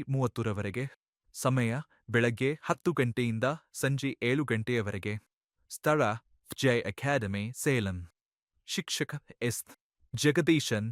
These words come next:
ವಿಜಯ್, ಸ್ಥಾಪಕ. ಕಾರ್ಯಾಗಾರದಲ್ಲಿ ನೀವು ಕಲಿಯುವ ತಂತ್ರಗಳು: ಪ್ರೀಮಿಯರ್ ಪ್ರೋನಲ್ಲಿ ಆಧುನಿಕ ವಿಡಿಯೋ ಎಡಿಟಿಂಗ್. ಆಫ್ಟರ್ ಎಫೆಕ್ಟ್ಸ್ ಬಳಸಿ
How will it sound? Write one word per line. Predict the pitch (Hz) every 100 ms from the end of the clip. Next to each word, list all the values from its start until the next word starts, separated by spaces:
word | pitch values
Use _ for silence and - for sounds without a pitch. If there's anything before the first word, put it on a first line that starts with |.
| - _
ವಿಜಯ್, | - - 123 127 -
ಸ್ಥಾಪಕ. | - 127 117 117 - 185 _ _ _ _ _ -
ಕಾರ್ಯಾಗಾರದಲ್ಲಿ | 143 180 196 202 147 143 123 120 156 -
ನೀವು | 123 131 135
ಕಲಿಯುವ | 127 110 117 120 120
ತಂತ್ರಗಳು: | 117 110 110 101 95 135 _ _ _ _ _ -
ಪ್ರೀಮಿಯರ್ | 165 160 180 202
ಪ್ರೋನಲ್ಲಿ | - 120 127 117 113 139 -
ಆಧುನಿಕ | 120 143 151 147 127 127
ವಿಡಿಯೋ | 123 123 131 160
ಎಡಿಟಿಂಗ್. | 120 104 98 98 95 _ _ _ _ -
ಆಫ್ಟರ್ | 139 160 - 151
ಎಫೆಕ್ಟ್ಸ್ | 113 - 113 - -
ಬಳಸಿ | 113 110 - 123